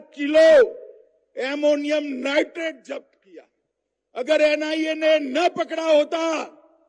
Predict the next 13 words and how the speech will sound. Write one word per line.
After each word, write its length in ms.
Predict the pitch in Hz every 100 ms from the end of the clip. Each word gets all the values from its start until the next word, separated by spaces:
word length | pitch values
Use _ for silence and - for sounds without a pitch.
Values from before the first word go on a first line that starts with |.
| _ _ _ _ 262
तो 80 | 254 -
कितने 480 | 254 254 269 262 254
लोगों 380 | 240 240 247 247
की 200 | 254 247 -
जान 520 | - 247 320 370 370 320 - - _ _ _ _ _ _ _ _ _ _ _ 226
बम 220 | 302 294
धमाकों 580 | 262 254 262 262 254 240
में 160 | 220 214 -
जाती, 460 | 196 214 233 254 233
कोई 460 | _ 226 226 233
नहीं 220 | 214 - -
गिन 280 | 185 180 156
सकता। 360 | 156 131 151